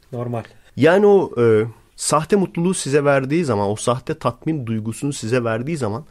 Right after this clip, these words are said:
Speaker 2: az kullandığın zaman çok fazla etkisi olmuyor. Çünkü zaten do-, ya her şey doza göre yani. Yani siyah ve beyaz değil zaten. Az kullandığın zaman çok etkisi olmuyor. Biraz daha fazla kullandığın zaman diğer tarafa kayma, alkolikliğe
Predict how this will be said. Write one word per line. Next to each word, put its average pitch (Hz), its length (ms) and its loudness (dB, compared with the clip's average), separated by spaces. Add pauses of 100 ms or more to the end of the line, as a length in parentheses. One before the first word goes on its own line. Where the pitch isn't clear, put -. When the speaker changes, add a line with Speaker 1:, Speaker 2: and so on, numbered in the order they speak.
(180)
Speaker 2:
az 220 300 2
kullandığın 180 600 2
zaman 202 420 0
çok 190 220 -4
fazla 185 240 2
etkisi 180 280 0
olmuyor. 147 320 4 (280)
Çünkü 139 240 -8
zaten 170 280 0
do-, 147 340 2
ya 185 160 2 (120)
her 214 140 2
şey 190 220 -2
doza 156 260 4
göre 110 220 4
yani. 80 200 -10 (240)
Yani 117 120 0
siyah 170 400 0
ve 165 140 2
beyaz 143 300 4
değil 160 160 0
zaten. 101 340 -6 (480)
Az 196 200 0
kullandığın 175 320 2
zaman 190 180 0
çok 175 200 -2
etkisi 156 300 -4
olmuyor. 117 240 -2 (240)
Biraz 185 380 4
daha 190 140 4
fazla 156 380 0
kullandığın 165 560 0
zaman 165 320 0 (420)
diğer 185 300 4
tarafa 151 340 2
kayma, 110 300 0
alkolikliğe 131 760 0